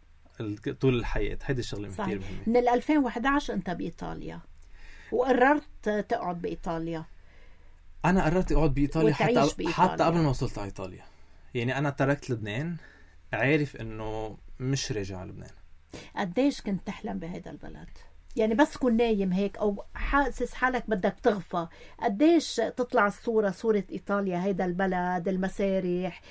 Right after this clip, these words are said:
Speaker 2: الأوبرا، الفنانين الكبار، قديش كنت تشوف حالك بيناتهم؟
Speaker 1: ما هو دي ب-، بالنسبة لي كانوا حلم. يعني حلم ورا حلم، إنه
Speaker 2: كنت تشوفهم بأحلام اليقظة، تشوف حالك بيناتهم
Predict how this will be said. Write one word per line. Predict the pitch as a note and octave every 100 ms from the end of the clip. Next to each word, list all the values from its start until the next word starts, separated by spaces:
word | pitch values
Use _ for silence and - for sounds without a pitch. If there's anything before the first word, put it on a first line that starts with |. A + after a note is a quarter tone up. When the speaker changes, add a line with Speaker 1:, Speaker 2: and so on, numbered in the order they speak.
| -
Speaker 2:
الأوبرا، | G#3+ A3 A#3 - G3+ F#3+ F#3 F#3 F#3 - - -
الفنانين | G#3 - A3+ G#3+ G#3 G#3+ G3+
الكبار، | F#3+ F3 F#3 F#3 F#3 F3+ F#3 F3+ - - - G#3+ G3
قديش | A3 C4 D4+
كنت | - G#3
تشوف | G#3 - G#3
حالك | - G#3 G3 F#3+
بيناتهم؟ | F#3 F#3 F3+ - E3 - - - - - - - -
Speaker 1:
ما | C3
هو | F3
دي | F3+
ب-، | D#3 C#3+ B2+
بالنسبة | C#3 D3+ D3+
لي | C#3+ D3+
كانوا | D3 D3+ D3 D3+ C#3+
حلم. | C#3 C#3+ G2+ F2+ - - _ -
يعني | G#2 G#2
حلم | - C#3+ C3 A#2+
ورا | A#2
حلم، | A2 A#2+ G#2+ G#2 G#2
إنه | A2 A2 - G#2
Speaker 2:
كنت | - A#3 C4
تشوفهم | - B3 A3 A#3
بأحلام | G3 - A3 G#3+
اليقظة، | G3 F#3+ - G3+ A3
تشوف | - F#3+
حالك | - G3+ G3 G3
بيناتهم | F3+ F3+ F3 G#3+ B3